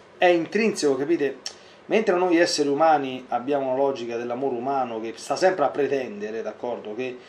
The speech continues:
se fa mezza cosa pretende il contraccambio, come dice lui tra l'altro, o a volte aspetta a fare una cosa perché aspetta che sia l'altro a fare il primo passo e che mi ami prima di me. Ma nell'amore soprannaturale non è così.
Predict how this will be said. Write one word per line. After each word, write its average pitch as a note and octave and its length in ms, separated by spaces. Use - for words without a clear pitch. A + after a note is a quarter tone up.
se - 160
fa G3 160
mezza F3 320
cosa E3+ 280
pretende D#3+ 640
il B2+ 100
contraccambio, A#2+ 1080
come D3 240
dice A#2+ 260
lui G#2 260
tra - 140
l'altro, G3+ 440
o F#3+ 120
a - 20
volte D#3+ 460
aspetta D3 500
a C3+ 40
fare D#3 200
una F#3+ 120
cosa E3+ 260
perché C#3 200
aspetta D3 340
che C3 80
sia D#3 160
l'altro C3+ 240
a - 40
fare C3 180
il - 40
primo D#3+ 200
passo B2+ 240
e A2+ 40
che C3 120
mi C3+ 160
ami B2 240
prima A#2 240
di A2+ 80
me. A2 220
Ma - 80
nell'amore F#3+ 320
soprannaturale D3 560
non C3+ 160
è E3 140
così. - 360